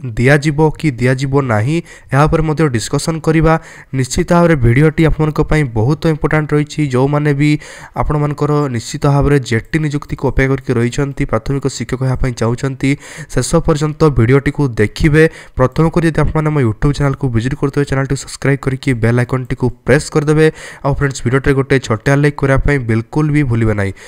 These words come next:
ତେବେ ଆଉ ଡେରି ନ କରି ଆରମ୍ଭ କରିବା ଆଜିର ଭିଡ଼ିଓ। ଲେଟ୍ସ ବିଗିନ୍। ତ ଫ୍ରେଣ୍ଡସ୍, ଦେଖନ୍ତୁ, ଆଜି ଯେପରିକି ଜାଣିଥିବେ, ଆଜି ହେଉଛି ଆପଣଙ୍କର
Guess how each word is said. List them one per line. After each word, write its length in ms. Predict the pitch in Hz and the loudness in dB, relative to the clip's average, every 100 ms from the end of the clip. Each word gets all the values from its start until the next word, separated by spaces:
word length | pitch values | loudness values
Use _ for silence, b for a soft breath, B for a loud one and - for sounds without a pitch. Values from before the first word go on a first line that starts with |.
| B - | B -2
ତେବେ 160 | 131 127 | 2 2
ଆଉ 180 | - 127 | 4 4
ଡେରି 160 | 151 | 2
ନ 60 | 156 | 0
କରି 200 | 147 156 160 - | 0 0 0 0
ଆରମ୍ଭ 180 | 120 131 | 0 0
କରିବା 300 | - 139 143 - | 0 0 0 0
ଆଜିର 240 | 117 131 147 | 0 4 4
ଭିଡ଼ିଓ। 320 | 151 151 151 160 120 | 4 4 4 2 0
ଲେଟ୍ସ 260 | 117 113 - | -2 -2 -4
ବିଗିନ୍। 260 | 110 104 98 B B - | -2 -2 -6 B B 0
ତ 20 | 160 | 4
ଫ୍ରେଣ୍ଡସ୍, 220 | 180 185 | 6 6
ଦେଖନ୍ତୁ, 380 | 139 - 180 180 185 - | 4 2 0 2 2 2
ଆଜି 180 | 120 147 | 0 0
ଯେପରିକି 400 | 160 - 160 170 | 0 2 0 2
ଜାଣିଥିବେ, 460 | 143 135 147 160 156 156 | 2 2 2 4 4 4
ଆଜି 260 | 113 117 143 | 2 2 2
ହେଉଛି 260 | 147 151 - | 2 2 2
ଆପଣଙ୍କର 460 | 156 - 147 143 151 | 0 2 -2 0 2